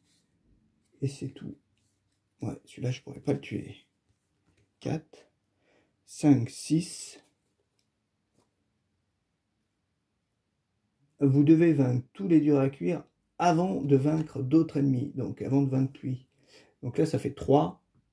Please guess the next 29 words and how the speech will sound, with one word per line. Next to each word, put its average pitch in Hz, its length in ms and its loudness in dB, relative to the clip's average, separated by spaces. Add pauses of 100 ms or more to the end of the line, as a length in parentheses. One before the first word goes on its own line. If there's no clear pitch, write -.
(840)
Trois 131 260 0
et - 60 -2
quatre, 143 240 0
sept. - 600 -2
Ça - 160 -8
ferait - 180 -4
sept. - 580 -6 (1600)
Mais 131 180 -4
je 127 140 -4
peux - 300 -10
pas 175 280 0
les 110 260 2
mettre, - 480 -2
euh. 139 160 -8 (1500)
Donc 123 160 -4
toi, - 140 -2
t'as - 140 2
tout 180 140 -2
révélé. 147 420 2 (2750)
Euh, - 340 -4
bah 123 180 -10
oui, 151 260 -10
là, 127 120 -6
ça 131 160 -12
peut - 160 -20
pas. 143 380 -10 (140)
Ça - 140 -18
peut - 180 -20
pas. - 640 -10